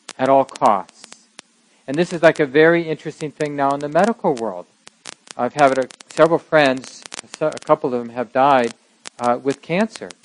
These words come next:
And just being cl-, very close to them in this whole process, it's, like, a very interesting question, like, just because we can do all these things these days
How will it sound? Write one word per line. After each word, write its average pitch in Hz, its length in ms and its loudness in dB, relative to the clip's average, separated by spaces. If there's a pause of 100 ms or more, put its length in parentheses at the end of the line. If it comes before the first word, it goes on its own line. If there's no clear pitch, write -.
(800)
And 143 220 -4
just 147 320 -2
being 151 220 -2
cl-, - 160 -20
very 139 180 0
close 156 360 -2
to 165 100 -6
them 131 180 -4
in 127 60 -6
this 127 160 -14
whole 139 120 -4
process, 143 580 -4 (720)
it's, - 160 -12
like, 170 140 -4
a 160 80 -2
very 143 540 0
interesting 151 440 -12
question, 160 680 -2
like, 123 260 -4 (840)
just 175 300 0
because 143 680 2
we 139 120 -4
can 139 240 -10
do 165 300 -2
all 139 240 2
these 127 260 -6
things 156 400 -6
these 123 260 -10
days 123 480 -2